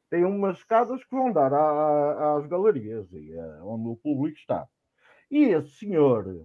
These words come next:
eh, cheio de coragem, que ia mudar os preços em Portugal, eh, quando viu o boi, encostou-se, há, há, há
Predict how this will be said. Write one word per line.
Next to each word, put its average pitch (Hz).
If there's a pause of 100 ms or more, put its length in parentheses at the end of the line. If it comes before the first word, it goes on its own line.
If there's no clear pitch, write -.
(600)
eh, 147
cheio 262
de 156
coragem, 170
que -
ia 220
mudar 185
os 143
preços 185
em 165
Portugal, 117 (880)
eh, 180
quando 277
viu 240
o 196
boi, 156 (560)
encostou-se, 190 (1000)
há, 151
há, 190
há 156